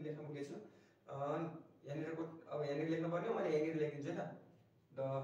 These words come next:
pivot element, पाइभट इलिमेन्ट कुन हो त? इलिमेन्ट, पाइभट इलिमेन्ट कुन हो?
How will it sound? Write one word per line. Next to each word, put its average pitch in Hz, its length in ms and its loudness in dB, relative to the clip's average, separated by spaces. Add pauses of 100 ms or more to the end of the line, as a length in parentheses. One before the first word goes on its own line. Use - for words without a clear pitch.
(800)
pivot 170 440 4 (100)
element, 165 300 0
पाइभट 202 240 2
इलिमेन्ट 214 300 -2
कुन 226 120 -2
हो 107 80 -2
त? 131 80 -2 (2750)
इलिमेन्ट, 165 580 -2 (400)
पाइभट 190 260 4
इलिमेन्ट 202 340 2
कुन 226 140 2
हो? - 60 6